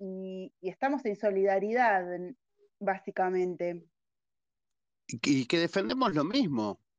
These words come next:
Speaker 2: y peleamos y bregamos por lo mismo. Eh, a ver, o sea, las retenciones nos perjudican a todos, no solamente al productor, a todos. Todos pagamos el costo de las retenciones. Eh, todos pagamos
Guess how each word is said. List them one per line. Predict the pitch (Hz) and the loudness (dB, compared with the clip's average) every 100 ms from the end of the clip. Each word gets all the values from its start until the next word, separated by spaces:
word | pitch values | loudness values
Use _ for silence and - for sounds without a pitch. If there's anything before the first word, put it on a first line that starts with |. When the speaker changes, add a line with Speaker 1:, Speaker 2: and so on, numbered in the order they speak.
| _ - | _ -6
Speaker 2:
y | 113 113 113 | -2 0 0
peleamos | - 117 156 214 240 165 - | -2 0 2 2 2 0 -2
y | 123 | -6
bregamos | 117 123 175 226 - | -6 -2 -2 -2 -4
por | 110 104 | -6 -6
lo | 98 | -6
mismo. | 208 202 104 92 - - _ | -6 -8 -10 -12 -16 -20 _
Eh, | 82 82 80 76 76 - | -16 -14 -12 -14 -14 -4
a | 120 | 0
ver, | 151 107 | 2 2
o | 98 | -2
sea, | 120 110 98 _ _ _ _ - | -4 -4 -4 _ _ _ _ -6
las | 127 | -2
retenciones | 135 131 139 - 240 180 | -2 2 2 2 4 4
nos | |
perjudican | - 120 - 143 190 156 | 2 -2 0 0 0 0
a | - | 0
todos, | 196 214 113 - - | 2 2 2 -2 -8
no | - | -2
solamente | 165 135 139 127 | 0 2 2 2
al | 123 | 0
productor, | - 113 104 - 85 82 | 2 0 0 -6 -10 -8
a | 95 | -2
todos. | 220 151 87 - _ _ - | 0 0 -2 -8 _ _ 0
Todos | 220 185 | 2 4
pagamos | 117 131 185 - | 2 0 0 0
el | 127 110 | -2 0
costo | 170 - 135 | 0 0 -2
de | 120 | -2
las | 117 | -4
retenciones. | 117 113 110 104 87 85 - _ _ _ _ _ _ _ _ _ - | -4 -4 -6 -8 -10 -18 -20 _ _ _ _ _ _ _ _ _ -16
Eh, | 95 92 90 87 85 82 - | -12 -10 -10 -12 -14 -16 -2
todos | 190 233 | 2 2
pagamos | 135 143 180 135 101 | 2 0 2 0 0